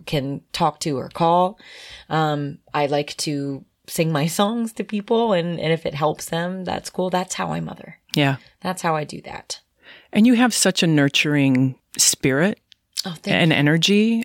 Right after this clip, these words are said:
Speaker 2: around you. You really do. You
Speaker 1: Thank
Speaker 2: really
Speaker 1: you.
Speaker 2: do. And, um, can we talk a little bit about
Speaker 1: Yes.
Speaker 2: So, um,
Speaker 1: <laughs>
Speaker 2: And we can, she's just like, "Yes,"
Speaker 1: Mm-hmm.
Speaker 2: which I love. So this project is all about,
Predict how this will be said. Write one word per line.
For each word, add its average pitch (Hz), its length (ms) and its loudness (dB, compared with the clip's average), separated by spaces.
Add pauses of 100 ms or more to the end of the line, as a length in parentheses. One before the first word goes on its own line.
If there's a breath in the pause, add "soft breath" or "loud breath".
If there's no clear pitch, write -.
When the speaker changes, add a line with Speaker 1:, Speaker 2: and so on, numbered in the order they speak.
(100)
Speaker 2:
around 214 400 4
you. 247 100 4
You 185 180 6
really 180 260 4
do. 143 360 2
You 87 80 -6
Speaker 1:
Thank 139 100 2
Speaker 2:
really 156 220 4
Speaker 1:
you. 143 40 -2
Speaker 2:
do. 151 260 2 (440 loud breath)
And, 160 340 2
um, 156 260 2
can 190 200 4
we 180 80 4
talk 185 360 0
a 180 60 2
little 160 220 4
bit 143 360 0
about 135 840 0 (100)
Speaker 1:
Yes. 131 340 -8
Speaker 2:
So, 147 480 4
um, 139 380 4 (240)
Speaker 1:
<laughs> 349 100 0 (240)
Speaker 2:
And 190 340 6
we 185 160 0
can, - 380 0
she's - 340 2
just - 260 0
like, 120 260 0
"Yes," 131 520 4
Speaker 1:
Mm-hmm. 254 100 0
Speaker 2:
which 170 140 2
I 131 80 2
love. 139 380 2 (460 loud breath)
So - 220 2
this 247 180 2
project 170 600 0
is 135 160 0
all 127 220 4
about, 131 600 0